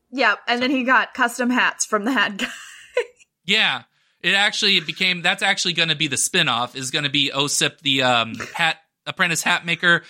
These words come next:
Speaker 2: It's gonna be, like, nobility and, you know, what was it? Nobility in the City or something, where they, like, <laughs> immigrate to New,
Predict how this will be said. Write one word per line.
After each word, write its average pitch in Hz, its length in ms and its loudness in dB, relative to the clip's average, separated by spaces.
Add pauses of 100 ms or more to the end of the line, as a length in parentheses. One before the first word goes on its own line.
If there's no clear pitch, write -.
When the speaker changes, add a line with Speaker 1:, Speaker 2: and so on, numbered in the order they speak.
(140)
Speaker 2:
It's - 140 -10
gonna 175 180 0
be, 165 100 0
like, 139 240 2
nobility 143 680 2
and, 123 280 -4
you 123 120 -4
know, 110 260 -2 (320)
what 135 100 -16
was 127 140 -4
it? 120 140 -4 (240)
Nobility 151 500 2
in 151 80 -2
the 123 80 -4
City 143 320 0
or 120 60 -6
something, 113 340 -8 (300)
where 139 80 4
they, 147 100 4
like, 135 240 -2
<laughs> - 20 -2
immigrate 143 460 -2
to 139 240 0
New, 135 260 -2